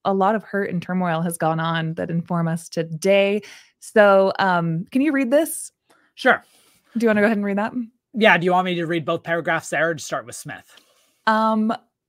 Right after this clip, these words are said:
Speaker 1: yeah, go ahead and start with Smith, and you can add as much context to that since you
Speaker 2: So
Speaker 1: know
Speaker 2: the
Speaker 1: better
Speaker 2: back-,
Speaker 1: than I do.
Speaker 2: yeah, so the background of this is the global influenza that was, uh, taking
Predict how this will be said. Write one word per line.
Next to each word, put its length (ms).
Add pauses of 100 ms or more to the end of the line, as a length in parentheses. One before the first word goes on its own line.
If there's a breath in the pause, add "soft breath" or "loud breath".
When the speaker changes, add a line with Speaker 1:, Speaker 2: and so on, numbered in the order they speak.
(140)
Speaker 1:
yeah, 180
go 60
ahead 120
and 80
start 240
with 100
Smith, 220
and 100
you 60
can 140
add 120
as 60
much 160
context 520
to 60
that 240 (200)
since 160
you 60
Speaker 2:
So 80
Speaker 1:
know 60
Speaker 2:
the 60
Speaker 1:
better 220
Speaker 2:
back-, 160
Speaker 1:
than 80
I 20
do. 120 (160)
Speaker 2:
yeah, 220
so 180
the 80
background 400
of 80
this 200
is 140
the 100
global 360
influenza 640
that 160
was, 340
uh, 260
taking 500